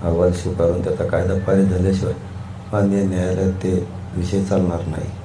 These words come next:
ज्या मराठ्यांना आरक्षण घ्यायचं नाही त्यांच्यासाठी आपण, अ, या लढा उभा करत असताना आपण, अ, नवीन मागासवर्ग आयोगही गठीत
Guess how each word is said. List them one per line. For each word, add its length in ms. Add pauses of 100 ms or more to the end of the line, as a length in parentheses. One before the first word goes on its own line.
(720)
ज्या 140
मराठ्यांना 540
आरक्षण 680
घ्यायचं 380
नाही 280 (160)
त्यांच्यासाठी 680 (580)
आपण, 360
अ, 560
या 200
लढा 300
उभा 200
करत 340
असताना 360 (840)
आपण, 340
अ, 360 (280)
नवीन 440
मागासवर्ग 540
आयोगही 440
गठीत 300